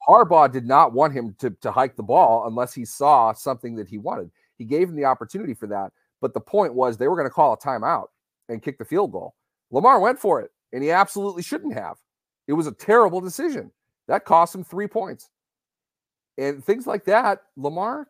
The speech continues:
he, he does that. He's put that away the last couple of games, and he's rightfully earned the M V P of, of the twenty twenty-three season. But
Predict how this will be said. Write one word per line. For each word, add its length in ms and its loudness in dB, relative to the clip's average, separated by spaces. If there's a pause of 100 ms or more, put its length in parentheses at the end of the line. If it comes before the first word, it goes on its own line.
he, 140 -20
he 160 -18
does 240 -8
that. 260 -8 (360)
He's 200 -10
put 280 0
that 140 -2
away 280 2
the 100 -2
last 280 0
couple 200 -6
of 80 -10
games, 420 -10
and 140 -12
he's 240 -10 (140)
rightfully 680 -4
earned 300 -8
the 100 -8
M 160 -8
V 120 -12
P 360 -14 (180)
of, 300 -4
of 240 -4 (160)
the 80 -8
twenty 240 -10
twenty-three 400 -10
season. 380 -10 (480)
But 300 4